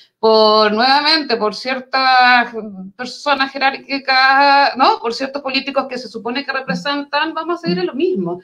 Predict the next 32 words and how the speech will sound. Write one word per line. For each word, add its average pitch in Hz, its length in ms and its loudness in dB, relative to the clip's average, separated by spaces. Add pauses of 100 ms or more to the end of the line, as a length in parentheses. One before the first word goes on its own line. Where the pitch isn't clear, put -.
(300)
Entonces, - 280 -4
en 240 80 0
ese 330 160 -2
sentido, 330 460 0
cuando 262 200 2
yo 247 140 -2
digo 277 320 2
que 247 60 -2
el 240 80 2
arte 254 320 0
es, - 160 -6
obviamente 285 560 0
que 220 80 -6
es 196 200 -10
libre 214 360 -4
y 202 80 -4
obviamente 240 400 -4
que 226 100 -4
cada 214 260 0
quien 220 200 -4
puede 214 280 -4
elegir, 214 640 -2
eh, 196 460 0 (400)
dónde 294 340 2
poner 247 300 2
el 294 100 0
foco 320 600 0
de 202 140 -2
lo 202 200 -4
que 202 100 -4
le 196 80 -4
interesa, 214 520 -4